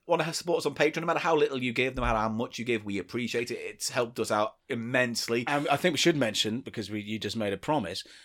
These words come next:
Speaker 2: that if you do support us on Patreon, um, you will have access to
Speaker 1: Yeah.
Speaker 2: a whole vault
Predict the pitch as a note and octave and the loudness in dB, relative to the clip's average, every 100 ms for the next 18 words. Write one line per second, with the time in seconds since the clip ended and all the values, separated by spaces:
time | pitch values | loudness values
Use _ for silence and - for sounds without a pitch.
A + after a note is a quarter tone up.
0 | - - B2 B2+ A#2 D#3+ C4+ E3+ A#2 F#2+ | -14 -8 -6 -6 0 2 2 2 -4 -4
1 | F#2 F#2+ A2 F#2+ - G#2 C#3+ A3+ - _ | -6 -6 -4 -4 -4 -4 -4 -8 -14 _
2 | - A#2 A2+ A2 G#2+ G#2+ G#2+ G#2+ _ _ | -4 -2 0 0 -2 -2 -4 -8 _ _
3 | _ _ - _ _ _ - - - A#2+ | _ _ -20 _ _ _ -20 -20 -10 -4
4 | F3+ F3+ D3+ D3 D3+ F3+ - F2 - - | 2 4 4 2 2 0 -2 -6 -6 -10
5 | - _ _ _ _ _ F2 F2 F2+ G2+ | -12 _ _ _ _ _ -2 0 0 0
6 | A#2 A#2+ C#3 C#3 A2+ A2+ D3+ D#3 - - | 0 0 0 -2 -4 4 4 4 -2 -6